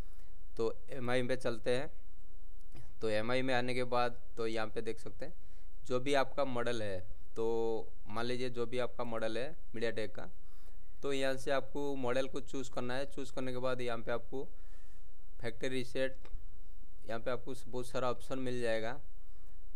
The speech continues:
तो यहाँ पे देख सकते हैं इस वाला option पे भी आके save format, मतलब यहाँ पे बहुत सारा आप option पे कर सकते हो। Vivo पे चलते हैं।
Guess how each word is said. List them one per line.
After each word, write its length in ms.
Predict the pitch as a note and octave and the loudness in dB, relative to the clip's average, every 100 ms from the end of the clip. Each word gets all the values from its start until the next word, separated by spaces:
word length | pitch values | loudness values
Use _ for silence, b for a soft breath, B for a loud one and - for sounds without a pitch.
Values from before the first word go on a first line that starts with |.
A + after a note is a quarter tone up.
| - | 0
तो 100 | A2 A2 A2 G#2+ | 0 0 0 0
यहाँ 320 | - A2 A2 | 0 -2 0
पे 140 | A#2 | 0
देख 160 | A2+ A2 | 0 0
सकते 260 | A2+ G#2 | 0 -2
हैं 80 | A#2+ | -2
इस 180 | A2 - | -2 0
वाला 180 | B2 A2+ | 0 0
option 300 | A2 - A2+ A2 | 0 0 0 0
पे 100 | A2 | 0
भी 140 | A2+ | 0
आके 300 | A2 G2+ A#2 C#3 - | 0 0 0 0 -2
save 460 | - - - A#2 A2+ - | 0 0 0 0 0 0
format, 400 | A2+ A2+ A2+ A#2 - - - - | 0 0 0 0 0 0 0 0
मतलब 360 | - - G#2 A2+ | 0 0 0 0
यहाँ 160 | A2 G#2+ | 0 0
पे 120 | A#2+ B2+ - - G2+ | 0 0 0 0 0
बहुत 160 | A2+ | 0
सारा 220 | - A2+ A2+ | 0 0 0
आप 160 | A#2 - | 0 0
option 340 | - - A2+ G#2 | 0 0 0 0
पे 100 | B2 | 0
कर 180 | A#2+ A2 | 0 0
सकते 320 | A2 - - | 0 0 0
हो। 140 | F2+ - B B B B B B - | 0 0 B B B B B B 0
Vivo 300 | A#2+ A#2+ C3+ | 0 0 0
पे 80 | C#3 | 0
चलते 300 | C#3 B2+ B2+ | 0 0 0
हैं। 120 | C3+ | 0